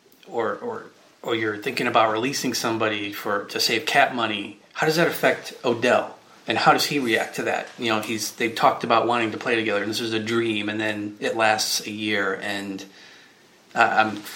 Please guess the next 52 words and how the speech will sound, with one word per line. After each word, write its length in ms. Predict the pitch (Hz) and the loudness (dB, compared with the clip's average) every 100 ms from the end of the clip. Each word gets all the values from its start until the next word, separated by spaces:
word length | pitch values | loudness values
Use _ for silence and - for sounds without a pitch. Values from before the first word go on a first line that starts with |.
| - - - | -12 -14 -6
it's 120 | 143 | 2
like 120 | 156 | 4
hiring 400 | - 147 143 135 | 6 6 8 6
a, 60 | 123 | 4
a 340 | 117 110 113 | 4 2 2
husband 340 | 120 131 117 120 | 2 0 0 0
and 80 | 110 | 2
a 80 | |
wife, 400 | 110 117 95 95 | 6 6 6 -2
you 60 | 113 | -6
know, 280 | 107 107 110 | -4 -2 -4
and, 400 | 117 104 104 101 - - - - - - - - - - - | -6 -6 -8 -10 -16 -20 -20 -20 -18 -18 -16 -16 -14 -6 0
and 180 | 110 | 4
there's 360 | 113 110 113 117 | 6 6 6 2
the 140 | 113 | 4
relationship 560 | 110 120 135 139 - 117 | 6 6 6 2 0 2
there 140 | 117 | 2
between 260 | 117 113 117 | 2 2 0
those 160 | 123 123 | 0 -2
two 120 | 123 | -4
people, 460 | 113 117 113 110 117 | -4 -2 2 2 2
and 300 | 107 104 107 | -2 -4 -6
if 140 | - | -6
you 60 | 117 | -6
get 160 | 123 | -4
rid 140 | 139 143 | 0 2
of 120 | 131 | 4
one, 340 | 156 190 185 | 6 8 8
that 100 | 156 | 4
affects 360 | 117 110 117 - | 2 0 0 0
the 120 | 117 | 2
other, 320 | 139 147 151 147 | 4 6 6 4
and 380 | - 107 101 101 - - - - - | 0 -8 -8 -12 -14 -16 -16 -18 -4
I 60 | 117 | 0
don't 80 | 113 | 2
know, 80 | |
I'm 140 | 107 123 | 2 2
interested 360 | 143 135 - | 0 -2 -4
to 60 | 117 | -4
see 220 | - 117 | -2 -2
how 260 | - 123 120 | 0 4 4
that 200 | 117 117 | 4 2
happens, 320 | 113 101 107 | 0 -2 -4
because 180 | 120 117 | -4 -4
at 80 | - | 2
some 220 | - 220 | 6 6
point, 420 | - 120 104 107 - - - - - | 6 2 2 0 -8 -18 -16 -14 -8
somebody 360 | - 139 143 123 | -2 0 2 2
will 80 | 120 | 2
have 180 | 117 | 2
their 120 | 107 107 | 0 0
contract 720 | 117 107 - 104 104 - | 0 0 2 0 -2 -8